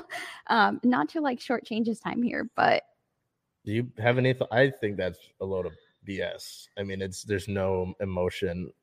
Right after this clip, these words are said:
Speaker 2: I mean, do you think he's gonna just tune that out? I mean, obviously there's a lot of history there. There's a title in there, uh, in his career in Seattle. Was drafted, and his whole story wasn't supposed to be a starter ever. Matt Flynn was gonna be the guy.
Speaker 1: Mm-hmm.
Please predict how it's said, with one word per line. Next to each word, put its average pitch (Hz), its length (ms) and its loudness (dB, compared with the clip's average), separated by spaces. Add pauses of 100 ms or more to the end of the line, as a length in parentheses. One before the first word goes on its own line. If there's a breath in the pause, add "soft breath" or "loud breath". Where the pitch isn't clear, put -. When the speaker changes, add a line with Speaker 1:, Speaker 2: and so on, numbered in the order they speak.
Speaker 2:
I 113 80 4
mean, 107 260 2
do 117 100 0
you 175 220 4
think 202 300 4
he's 202 160 2
gonna 202 180 4
just 202 240 -4
tune 214 200 4
that 208 140 6
out? 202 300 6
I 147 80 6
mean, 151 160 6
obviously 170 400 6
there's 131 160 10
a 117 60 10
lot 98 160 8
of 87 80 2
history 139 420 6
there. 120 600 10 (280 loud breath)
There's 90 200 0
a 85 80 -6 (180)
title 143 420 10
in 123 160 8
there, 113 580 4
uh, 92 200 0
in 95 100 0
his 95 160 -2
career 95 360 0
in 90 100 -4
Seattle. 90 560 0 (460 soft breath)
Was 87 280 -8 (200)
drafted, 113 640 8
and 95 360 0
his 104 140 -2
whole 101 140 4
story 104 260 4
wasn't 104 300 0
supposed - 300 4
to 104 60 4
be 101 140 0
a 90 60 0
starter 107 400 6
ever. 104 220 6
Matt 90 200 -2
Flynn 117 220 2
was 110 100 2
gonna 107 180 2
be 101 120 0
the 98 100 0
guy. 90 360 4
Speaker 1:
Mm-hmm. 175 260 -6